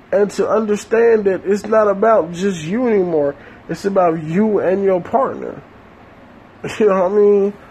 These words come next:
Like, I literally think that. And it's just wild how the world has everybody tricked in believing that it's all about self, self, self, self, self.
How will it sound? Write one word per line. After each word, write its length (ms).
Like, 260
I 120
literally 420
think 320
that. 260
And 440
it's 160
just 240
wild 480
how 260
the 140
world 480
has 260
everybody 560
tricked 400
in 160
believing 540
that 160
it's 160
all 240
about 260
self, 480
self, 380
self, 340
self, 300
self. 560